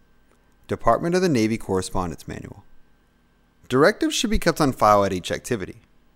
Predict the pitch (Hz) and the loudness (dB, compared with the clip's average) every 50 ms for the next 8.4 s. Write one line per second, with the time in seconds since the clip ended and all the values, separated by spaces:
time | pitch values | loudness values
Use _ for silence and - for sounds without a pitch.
0 | _ _ _ _ _ _ _ _ - - 135 196 - 269 233 165 175 226 247 247 | _ _ _ _ _ _ _ _ -4 -2 0 0 2 0 0 2 2 0 2 2
1 | 240 151 110 95 - - 95 87 - 92 87 101 - - - - _ - 110 107 | 2 2 2 2 0 -4 -4 -4 -4 -6 -8 -8 -8 -12 -16 -20 _ -6 -4 -2
2 | 104 98 98 107 120 151 196 190 - - 151 147 147 156 175 196 190 131 92 87 | 0 2 4 4 4 4 2 -2 -6 -4 0 0 2 2 0 0 0 -2 -2 -2
3 | 80 80 80 90 113 - - - _ _ _ _ _ _ 120 127 123 117 113 101 | -4 -6 -6 -8 -8 -10 -12 -20 _ _ _ _ _ _ 0 2 2 2 0 -2
4 | - - 101 95 92 92 92 104 107 92 - - - - - - _ _ _ _ | -4 -4 -4 -4 -4 -2 -2 -2 -2 -2 -6 -12 -18 -20 -20 -20 _ _ _ _
5 | _ _ _ _ _ _ _ _ _ _ _ _ _ _ _ _ _ _ _ _ | _ _ _ _ _ _ _ _ _ _ _ _ _ _ _ _ _ _ _ _
6 | _ _ 135 156 165 175 190 180 - - 233 262 262 277 - - 208 160 139 123 | _ _ 2 2 2 2 0 2 4 4 4 6 4 0 0 0 2 4 4 4
7 | 123 - 110 98 - - 139 160 190 - - - 107 92 92 85 90 87 87 - | 2 2 -4 -8 -2 0 2 2 2 -2 -4 -4 -2 -2 -2 -2 -2 -4 -4 -4
8 | - 87 87 92 98 - - | -6 -10 -10 -10 -12 -14 -16